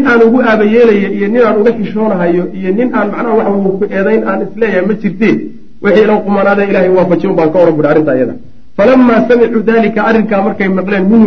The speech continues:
xaggiisa, ayaa rajaca bacduhum, qaarkood waaba laabtamay, ila almadiinati, madiina iskaga laabtay. Fa nacaa ilayhim, wuxuu reer Madiine gaadhsiiyey, yacni oo uu, yacni uga geeri warramay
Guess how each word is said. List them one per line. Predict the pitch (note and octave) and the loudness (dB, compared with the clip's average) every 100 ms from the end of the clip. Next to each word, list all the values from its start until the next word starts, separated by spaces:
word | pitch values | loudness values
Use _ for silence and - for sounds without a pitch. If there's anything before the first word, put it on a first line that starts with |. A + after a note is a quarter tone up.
| A3 | 4
xaggiisa, | A#3 G#3 F3+ D3 - - - | 0 0 -2 -2 -6 -10 -8
ayaa | D#3+ G#3 A3+ G#3 | 0 2 4 4
rajaca | A3 - F#3 | 2 2 0
bacduhum, | G3 F#3+ F#3 F3+ | 0 -2 -2 -2
qaarkood | F#3 F3 G3+ F#3+ | -2 -2 -2 0
waaba | F3+ F3 | 0 2
laabtamay, | E3 D#3 E3+ | 0 0 0
ila | F3 E3 | 0 0
almadiinati, | D#3 D#3+ D#3 D3+ | -2 -2 -2 -2
madiina | D3 D#3 | 0 2
iskaga | D3+ D3+ C3+ | 2 0 -4
laabtay. | B2+ - - - - - - - | -6 -6 -12 -16 -18 -16 -16 -6
Fa | G3 G#3+ | 0 2
nacaa | B3+ A#3+ A#3 A3 | 2 2 0 0
ilayhim, | A3 A#3 G#3 G3 F#3 - - - - - | 2 4 4 2 0 0 -4 -12 -16 -8
wuxuu | G#3+ B3+ A#3+ | -2 2 2
reer | G#3+ A#3 B3 | 4 4 4
Madiine | A#3 A3+ A3+ A#3+ | 4 2 2 0
gaadhsiiyey, | - G#3 F#3 F#3+ G3 F#3 F#3 - - - - - - | 0 -2 -2 -4 -2 -2 -2 -8 -14 -18 -18 -14 -6
yacni | G3 F#3 G#3 G#3 | -2 0 -2 -2
oo | G#3 G#3+ | -2 -2
uu, | G#3 - - | -4 -8 -6
yacni | E3 G3+ G#3 | -4 -2 -4
uga | G#3 A#3 | -2 -2
geeri | A3+ A3 A3+ B3+ | 2 2 4 6
warramay | G3+ D#3+ C#3+ | 4 2 0